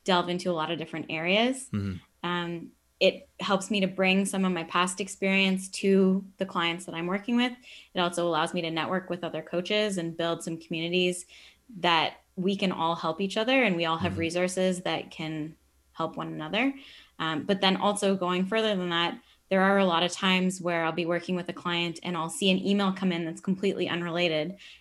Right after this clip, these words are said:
Speaker 1: and I'll send it to the client to say, "Oh, I just saw this random job and I, I thought of you. I thought maybe you'd be interested."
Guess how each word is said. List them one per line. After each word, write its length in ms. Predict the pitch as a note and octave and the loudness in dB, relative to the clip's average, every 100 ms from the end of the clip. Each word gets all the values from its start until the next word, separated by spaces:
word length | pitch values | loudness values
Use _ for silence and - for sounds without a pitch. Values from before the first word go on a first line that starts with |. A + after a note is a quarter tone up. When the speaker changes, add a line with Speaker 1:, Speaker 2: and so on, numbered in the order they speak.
| - | -2
Speaker 1:
and 100 | F3 | 0
I'll 100 | F3 | 0
send 220 | G3 F3+ | 0 0
it 80 | F#3 | 0
to 80 | F#3+ | 0
the 100 | F3 | 0
client 320 | F3 F3 E3 | 0 0 -2
to 40 | F3 | 0
say, 380 | E3+ E3 E3 - - - - | 2 2 2 -6 -20 -20 -4
"Oh, 100 | B3 | 2
I 140 | A#3+ G#3+ | 4 4
just 240 | G3 A#3 | 2 2
saw 140 | A#3 A3+ | 4 4
this 260 | A3 G#3+ G3 | 2 -2 2
random 440 | G3+ G#3+ G3+ G#3 | 4 4 4 4
job 380 | G3 G3 F#3+ F3+ | 6 6 6 4
and 260 | - F3+ F3 | 0 0 2
I, 200 | F#3 - | 0 0
I 100 | F3+ | -2
thought 240 | F#3+ F3 F3+ | 0 2 0
of 80 | E3+ | 0
you. 200 | E3+ E3+ | -2 -2
I 80 | E3+ | -4
thought 240 | E3+ E3+ | -6 -4
maybe 220 | E3 D#3+ | -6 -6
you'd 420 | E3 D#3+ - F3 F3 | -6 -6 -6 -8 -6
be 100 | - | -8
interested." 540 | E3 - F#3+ - | -8 -10 -10 -10